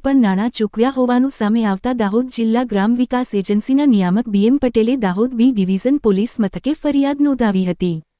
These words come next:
જેમાં બે હજાર એકવીસ થી બે હજાર ચોવીસ દરમિયાન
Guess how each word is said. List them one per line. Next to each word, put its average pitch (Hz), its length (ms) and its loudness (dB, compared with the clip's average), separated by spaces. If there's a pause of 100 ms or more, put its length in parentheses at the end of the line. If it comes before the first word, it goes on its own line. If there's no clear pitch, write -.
(500)
જેમાં 247 420 0
બે 254 160 2
હજાર 254 340 -2
એકવીસ 220 380 -4
થી 285 160 0
બે 220 140 2 (100)
હજાર 277 380 -2
ચોવીસ 214 380 0
દરમિયાન 226 440 2